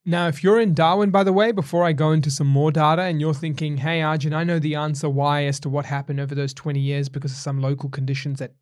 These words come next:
personally I haven't studied to the depths," please do drop a comment on our YouTube page. It'd be good to know on this video what your thoughts are, why Darwin units kicked ass over the twenty-year period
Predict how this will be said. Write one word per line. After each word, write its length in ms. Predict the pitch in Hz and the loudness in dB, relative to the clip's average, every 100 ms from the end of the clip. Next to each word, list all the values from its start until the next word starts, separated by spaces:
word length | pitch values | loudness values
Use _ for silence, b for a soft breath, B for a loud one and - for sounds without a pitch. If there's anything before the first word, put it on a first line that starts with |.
| _ | _
personally 400 | 143 156 165 156 | -8 -8 -6 -8
I 200 | 143 123 | -8 -8
haven't 340 | 135 139 147 160 | -6 -6 -6 -8
studied 360 | - 139 147 | -4 -4 -4
to 80 | 143 | -6
the 60 | 127 | -6
depths," 520 | 135 185 - - - b b b b _ _ | -4 -6 -6 -20 -20 b b b b _ _
please 260 | - 180 160 | -6 -4 -4
do 240 | 160 175 | -4 -4
drop 260 | 156 135 147 | -4 -4 -4
a 60 | 147 | -6
comment 400 | 147 147 147 143 | -4 -4 -4 -6
on 60 | |
our 80 | 135 | -4
YouTube 420 | 135 143 139 147 | -4 -4 -6 -6
page. 200 | 139 131 | -4 -4
It'd 60 | 135 | -6
be 60 | |
good 240 | 135 156 151 | -6 -6 -6
to 100 | 143 | -4
know 280 | 139 135 131 | -4 -4 -4
on 100 | 135 | -4
this 160 | 139 | -4
video 380 | 135 143 143 131 | -4 -4 -4 -4
what 160 | 131 139 | -6 -8
your 180 | 139 | -8
thoughts 320 | 147 147 135 135 | -6 -6 -6 -6
are, 140 | 127 | -6
why 460 | 135 131 131 139 135 | -6 -4 -2 -2 -2
Darwin 420 | 139 131 131 131 | -4 -4 -4 -2
units 360 | 135 131 - - - | -2 -2 -6 -16 -12
kicked 200 | 139 131 | -12 -8
ass 380 | 131 123 - - | -10 -10 -12 -10
over 120 | 135 | -8
the 120 | 127 | -8
twenty-year 400 | 131 139 127 123 | -8 -6 -6 -6
period 420 | 123 143 143 123 | -8 -4 -2 -2